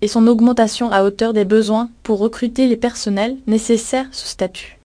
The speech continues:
Il dénonce le refus systématique opposé aux demandes d'allègement de services des personnels non enseignants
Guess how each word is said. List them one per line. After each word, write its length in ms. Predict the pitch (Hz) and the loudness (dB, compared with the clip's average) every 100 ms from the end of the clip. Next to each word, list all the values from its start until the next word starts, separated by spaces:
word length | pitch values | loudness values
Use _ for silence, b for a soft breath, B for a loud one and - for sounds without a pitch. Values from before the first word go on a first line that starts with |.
| - | -4
Il 160 | 220 214 | -2 0
dénonce 540 | 311 302 294 - - | 2 2 0 -4 -12
le 140 | 208 202 | -4 0
refus 420 | 233 247 254 262 | 0 0 -6 -12
systématique 760 | - 247 240 285 262 262 247 - | -8 -6 -2 2 2 0 -8 -4
opposé 580 | 254 254 233 233 208 220 | -4 0 2 2 0 -4
aux 80 | 208 | -2
demandes 360 | 196 214 254 202 | 0 2 2 0
d'allègement 560 | 180 226 247 226 226 | 2 4 4 4 2
de 80 | 240 | 0
services 580 | 202 254 240 240 269 - | 0 0 0 -2 -4 0
des 140 | 202 | 0
personnels 560 | 202 233 - 208 220 269 | 0 -4 -4 -2 -2 -4
non 140 | 220 233 | -2 -2
enseignants 540 | 233 226 214 226 | -2 0 2 0